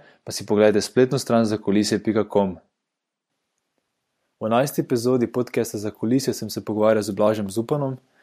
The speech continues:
ki uči podjetništvo na Ekonomski fakulteti. Toda Blaž ni samo teoretik, ampak je pravi serijski podjetnik.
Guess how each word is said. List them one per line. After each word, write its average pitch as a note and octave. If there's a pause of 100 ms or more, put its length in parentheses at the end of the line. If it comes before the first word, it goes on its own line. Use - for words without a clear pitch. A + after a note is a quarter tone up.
(300)
ki -
uči A#2+
podjetništvo A#2
na G#2
Ekonomski G#2+
fakulteti. G#2 (880)
Toda A#2+
Blaž C3+
ni D3
samo B2
teoretik, A#2+ (360)
ampak G#2+
je G#2+ (220)
pravi A#2+
serijski A2
podjetnik. A2